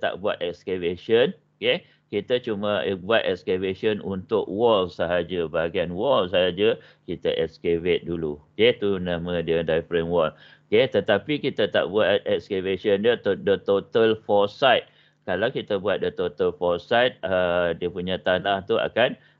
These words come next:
akan, uh, akan masuk dengan senang. Jadi untuk kita buat, uh, untuk kita buat wall yang sedemikian, okey, kita buat wall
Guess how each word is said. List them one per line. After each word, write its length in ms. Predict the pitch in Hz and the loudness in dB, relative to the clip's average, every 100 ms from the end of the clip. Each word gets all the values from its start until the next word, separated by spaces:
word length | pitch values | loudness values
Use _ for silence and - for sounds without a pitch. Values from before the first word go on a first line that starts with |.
| - | -10
akan, 480 | 85 95 87 87 87 90 | -6 -2 0 -2 -6 -2
uh, 160 | 90 - | -2 -2
akan 240 | 90 95 | -6 -6
masuk 480 | 87 87 87 104 - | -2 -4 -2 -4 -2
dengan 240 | 85 82 85 | -2 -2 -4
senang. 400 | 92 85 80 73 - _ 82 | -4 -2 -2 -4 -18 _ -2
Jadi 320 | 87 117 113 - | 0 0 -2 0
untuk 480 | 98 107 151 - - | 0 4 2 2 -2
kita 320 | 107 104 95 | -2 0 0
buat, 560 | 90 98 90 85 - | 2 4 6 4 2
uh, 320 | 87 87 82 82 | 0 2 0 -2
untuk 400 | 92 135 117 110 | -4 -4 -2 -4
kita 240 | 98 98 92 92 90 85 87 82 | -2 2 4 4 4 4 4 0
buat 240 | 80 90 - | 0 0 0
wall 400 | 95 120 101 92 - 85 - | 2 4 4 2 -6 -16 -16
yang 320 | 87 87 87 | -10 -8 -8
sedemikian, 800 | 90 92 87 90 85 110 117 202 _ _ _ | -8 -8 -6 -8 -6 2 2 2 _ _ _
okey, 160 | 113 139 113 90 | -2 -2 -4 0
kita 160 | 98 | 0
buat 240 | 92 98 - | 2 -2 0
wall 480 | 101 98 98 104 | 2 4 4 0